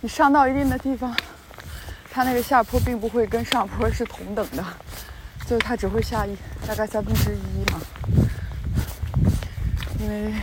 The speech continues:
我大概率猜，Canberra 应该是在高 Ponte Villa 的地方，所以果然昨天晚上看那个海拔图，它没有骗人。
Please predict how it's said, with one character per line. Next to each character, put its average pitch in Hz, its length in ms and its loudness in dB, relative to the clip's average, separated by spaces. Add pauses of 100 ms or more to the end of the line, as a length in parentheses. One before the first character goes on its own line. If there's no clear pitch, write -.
(840)
我 202 100 2
大 202 240 6
概 202 160 2
率 196 120 2
猜， 190 500 2 (2750)
Canberra 196 580 2
应 185 140 -2
该 196 100 -2
是 202 140 -6
在 190 260 -2 (220)
高 208 300 6 (1000)
Ponte 185 240 -2
Villa 185 300 2
的 196 80 -2
地 175 160 -6
方， 160 180 -12 (2000)
所 185 100 -4
以 185 120 -2
果 175 180 -4
然 165 100 -2 (800)
昨 196 120 0
天 190 80 4
晚 170 100 2
上 185 160 -2
看 196 220 -2
那 190 80 -2
个 180 100 -2
海 - 140 -2
拔 160 180 -2
图， 170 200 -2
它 - 160 -8
没 196 80 -4
有 185 60 -2
骗 175 280 -4
人。 165 160 -8